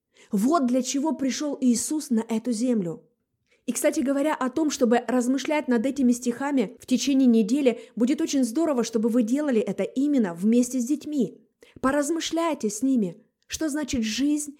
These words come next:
и жизнь с избытком. Вы можете даже сделать иллюстрацию ребёнку, когда вы даёте ему одну игрушку, или две, или три, или когда вы высыпаете целую гору игрушек перед ним. Это жизнь с избытком. Вот для чего пришёл Иисус.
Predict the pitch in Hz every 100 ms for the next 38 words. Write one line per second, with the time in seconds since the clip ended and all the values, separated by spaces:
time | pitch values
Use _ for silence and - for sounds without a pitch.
0 | _ - 262 262 247 285 247 320 339 -
1 | 175 165 _ _ _ 233 302 320 277 262
2 | 285 269 277 262 269 277 269 277 285 -
3 | 320 320 311 240 220 202 269 240 196 -
4 | - 233 233 277 294 269 277 262 233 247
5 | 233 214 330 302 - - 247 277 285 -
6 | 202 202 202 202 320 285 214 226 311 320
7 | - - 254 302 262 320 277 262 254 254
8 | 294 320 302 247 349 339 339 320 302 349
9 | 359 302 320 339 277 226 262 233 202 214
10 | 180 156 _ _ _ - 269 277 220 233
11 | 269 240 - 339 294 294 381 392 - 185
12 | 175 _ _ _ 208 311 294 302 269 247
13 | 240 240 - 233 226 254 - 370 285 -